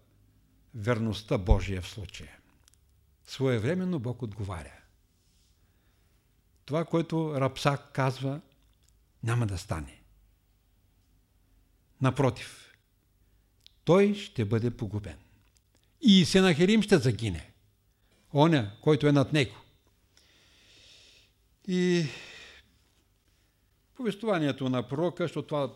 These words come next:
го пише самия пророк Исаия, завършва с, а, тридесет и петия стих. Даже да прочета по-предните стихове, от тридесет и третия.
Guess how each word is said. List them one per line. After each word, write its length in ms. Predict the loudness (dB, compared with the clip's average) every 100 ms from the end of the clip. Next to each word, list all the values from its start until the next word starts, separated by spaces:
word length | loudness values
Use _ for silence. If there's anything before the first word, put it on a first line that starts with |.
| -12
го 120 | -10
пише 260 | -8 -8
самия 420 | -8 -6 -4 -6 -8
пророк 260 | -12 -12
Исаия, 500 | -10 -2 0 2 -2 -10 _ _ _ _ _ _ _ _ _ _ _ -20 _ _ _ _ _ _ _ _ -14
завършва 520 | -6 -4 -4 -6 -10
с, 380 | -8 -10 -8 -4
а, 280 | -4 -4 -12 _ _
тридесет 320 | -8 -8 -8
и 100 | -10
петия 420 | -8 -8 -6 -10
стих. 380 | -12 -12 -14 -16 _ _ _ -10
Даже 340 | -6 -6 -6
да 260 | -10 -12 -14
прочета 480 | -16 -12 -8 -8 -8
по-предните 580 | -12 -10 -10 -10 -12
стихове, 480 | -14 -12 -10 -10 -10 -16 _ _
от 120 | -14 -6
тридесет 280 | -6 -4
и 140 | -8 -6
третия. 480 | -4 -4 -4 -6